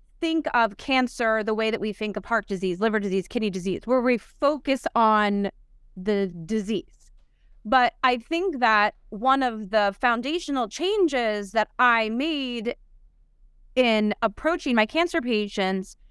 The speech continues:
is to stop focusing on the tumor and to start focusing on the patient. So that's the first thing. Like, let's take a step back, a ten thousand square foot view, and be like, "How did we get here to begin with?"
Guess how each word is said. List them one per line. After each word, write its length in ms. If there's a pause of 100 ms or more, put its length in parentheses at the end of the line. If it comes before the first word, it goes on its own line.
(260)
is 200
to 120
stop 460
focusing 560
on 300
the 100
tumor 540
and 80
to 80
start 260
focusing 320
on 140
the 80
patient. 440
So 120
that's 220
the 100
first 260
thing. 180
Like, 160
let's 240
take 300
a 80
step 320
back, 400
a 60
ten 260
thousand 280
square 220
foot 200
view, 480 (440)
and 160
be 140
like, 160
"How 240
did 160
we 140
get 240
here 260
to 80
begin 360
with?" 400